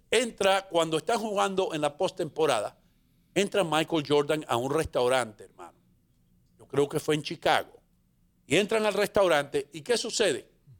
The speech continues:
Carl está sentado en una mesa. Y Michael Jordan le hace así, "Hello." Porque fueron a la misma escuela, se conocen de la liga.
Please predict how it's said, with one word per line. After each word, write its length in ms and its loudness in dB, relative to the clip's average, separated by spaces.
Carl 580 4
está 240 0
sentado 640 0
en 140 -4
una 180 0
mesa. 320 -8
Y 80 -8
Michael 440 2
Jordan 360 4
le 80 4
hace 180 0
así, 280 0
"Hello." 420 2
Porque 400 -2
fueron 240 2
a 60 4
la 100 4
misma 200 0
escuela, 360 2
se 140 -4
conocen 460 0
de 100 0
la 100 4
liga. 280 0